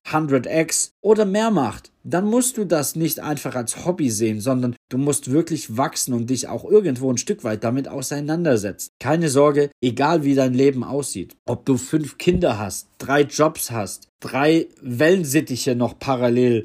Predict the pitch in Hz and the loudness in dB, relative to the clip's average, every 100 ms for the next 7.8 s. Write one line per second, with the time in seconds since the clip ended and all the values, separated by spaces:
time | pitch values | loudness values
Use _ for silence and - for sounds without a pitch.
0 | - 123 123 143 151 131 - - 113 110 | -4 -6 -2 -2 -2 -4 -4 -6 -6 -6
1 | 110 - 101 - 131 131 117 110 95 - | -6 -8 -14 -4 0 2 0 -4 -4 -8
2 | - 107 113 175 208 196 - 143 143 143 | -14 -4 4 6 6 0 0 0 2 4
3 | 135 107 85 78 _ _ - 143 - - | 4 0 -4 -10 _ _ -4 -4 -4 -4
4 | 120 139 202 254 - - - 131 139 139 | -2 2 4 4 0 -4 0 2 2 0
5 | 113 101 107 104 - 180 - - 170 147 | -2 -2 -4 -6 -2 2 2 2 -2 -2
6 | - 139 123 - 143 120 107 104 143 - | -6 -6 -6 -8 -6 -4 -4 -4 -4 -4
7 | 175 185 - 101 87 - - | -6 -6 -6 -8 -10 -12 -14